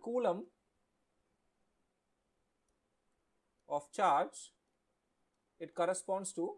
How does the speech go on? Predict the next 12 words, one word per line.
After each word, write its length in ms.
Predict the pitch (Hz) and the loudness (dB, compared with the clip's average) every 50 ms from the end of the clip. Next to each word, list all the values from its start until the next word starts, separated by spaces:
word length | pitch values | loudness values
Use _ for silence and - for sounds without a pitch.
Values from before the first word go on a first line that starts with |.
| - _ _ _ _ _ _ _ _ _ _ | -14 _ _ _ _ _ _ _ _ _ _
point 420 | - 175 180 196 214 233 262 277 - - | -2 0 0 2 0 -2 -4 -6 -8 -12
six 320 | - - - 185 180 - - | -14 -12 -12 -10 -12 -12 -12
two 160 | - 214 214 - - | -12 -12 -10 -6 -4
five 220 | 196 185 208 403 392 370 - _ _ _ _ - | -2 -2 -2 -2 -6 -10 -14 _ _ _ _ -14
into 360 | 160 160 156 - 202 214 196 | -14 -12 -10 -10 -12 -10 -8
ten 200 | - 160 165 170 | -6 -6 -6 -6
raised 260 | 165 175 180 175 - | -6 -6 -8 -8 -10
to 60 | - 175 | -12 -12
nineteen 460 | 160 147 147 151 151 - 180 208 403 339 - _ _ _ _ _ | -12 -12 -12 -12 -10 -10 -8 -8 -10 -12 -16 _ _ _ _ _
electrons 640 | - 139 147 - _ - 160 160 175 185 190 - - 131 | -10 -8 -8 -10 _ -8 -8 -6 -6 -6 -8 -10 -12 -10
moving. 240 | 131 143 143 139 - - _ _ _ _ _ _ _ _ _ _ _ _ _ _ _ _ _ _ _ _ _ _ _ _ _ _ _ _ _ _ _ _ _ _ _ _ _ _ _ _ _ _ _ | -10 -8 -8 -8 -10 -12 _ _ _ _ _ _ _ _ _ _ _ _ _ _ _ _ _ _ _ _ _ _ _ _ _ _ _ _ _ _ _ _ _ _ _ _ _ _ _ _ _ _ _
So 360 | - - 208 202 226 262 - | -8 -4 -2 0 2 0 0